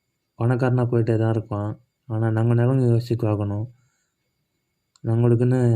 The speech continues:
புள்ள குட்டி இருக்கு, மனைவி இருக்காங்க, அதெல்லாம் சிந்திச்சு பார்க்கணும் எல்லாரும்.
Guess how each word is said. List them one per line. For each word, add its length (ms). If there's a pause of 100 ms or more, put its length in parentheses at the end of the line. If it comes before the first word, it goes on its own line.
(140)
புள்ள 220
குட்டி 260
இருக்கு, 340 (3000)
மனைவி 320
இருக்காங்க, 380 (140)
அதெல்லாம் 380
சிந்திச்சு 360
பார்க்கணும் 460 (380)
எல்லாரும். 440